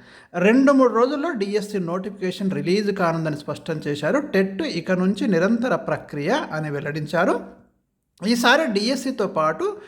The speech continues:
టెట్ నోటిఫికేషన్ వచ్చే అవకాశాలు ఉన్నాయనే ప్రచారం జరిగింది, కానీ టెట్ డిఎస్సికి సంబంధం లేదని విద్యాశాఖ ఉన్నతాధికారి ఒకరు తెలిపారని ఇక్కడ మనకు కనబడుతుంది. నేను ఇందాక డిస్కస్ చేసిన మూడు కేటగిరీ అభ్యర్థులు ఎవరైతే ఉన్నారో,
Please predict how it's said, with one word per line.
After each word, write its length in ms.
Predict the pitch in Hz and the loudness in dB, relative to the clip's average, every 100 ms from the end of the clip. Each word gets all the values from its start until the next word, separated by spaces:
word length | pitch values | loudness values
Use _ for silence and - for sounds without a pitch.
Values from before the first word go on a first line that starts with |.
| - - 226 | -20 -4 4
టెట్ 240 | 233 240 294 | 4 4 2
నోటిఫికేషన్ 560 | 220 233 - 247 240 | 2 0 -2 -4 -2
వచ్చే 220 | 214 196 | -4 0
అవకాశాలు 580 | 170 190 202 208 202 180 | 0 2 0 0 0 0
ఉన్నాయనే 360 | 175 170 170 160 | 2 2 2 0
ప్రచారం 520 | 151 135 - 151 156 | -2 -4 -2 -2 -2
జరిగింది, 460 | 143 151 165 226 311 | -4 -4 -2 -2 -2
కానీ 360 | 202 180 180 | 2 2 2
టెట్ 380 | - 160 156 - | -2 -4 -4 -6
డిఎస్సికి 640 | 247 151 151 185 - 170 - | -4 -2 -2 -2 -4 -8 -6
సంబంధం 720 | - 151 147 160 165 208 185 | -4 -2 0 -2 0 -2 0
లేదని 540 | 143 135 147 269 - - - | 0 0 0 -2 -2 -10 -8
విద్యాశాఖ 640 | 160 190 214 262 - 220 214 | 2 4 6 4 2 0 0
ఉన్నతాధికారి 760 | 175 170 180 170 160 160 147 185 | -2 -2 -2 -2 -2 -4 -2 -2
ఒకరు 300 | 151 143 202 | -2 -4 -6
తెలిపారని 720 | - 135 135 131 127 214 277 | -4 -4 -2 -2 -2 -2 -4
ఇక్కడ 220 | - 147 | -4 -2
మనకు 260 | 135 151 | -2 -4
కనబడుతుంది. 760 | 214 196 131 120 120 120 120 - - - - _ - | -4 -2 -2 -4 -6 -8 -8 -12 -20 -20 -20 _ 0
నేను 220 | 262 294 | 4 4
ఇందాక 380 | 220 247 330 320 | 4 4 2 2
డిస్కస్ 500 | 233 233 - 233 226 | 2 0 -2 -6 -2
చేసిన 380 | 214 208 208 170 | -4 -2 -2 -2
మూడు 520 | 151 170 220 226 202 196 | -2 0 2 2 2 0
కేటగిరీ 480 | 170 190 185 180 | -4 -2 0 0
అభ్యర్థులు 600 | 180 131 135 165 - 156 | -2 -6 -6 -8 -6 -4
ఎవరైతే 440 | 139 143 147 143 139 | -2 -2 -4 -4 -6
ఉన్నారో, 680 | 123 131 139 123 123 254 | -6 -6 -4 -4 -4 -6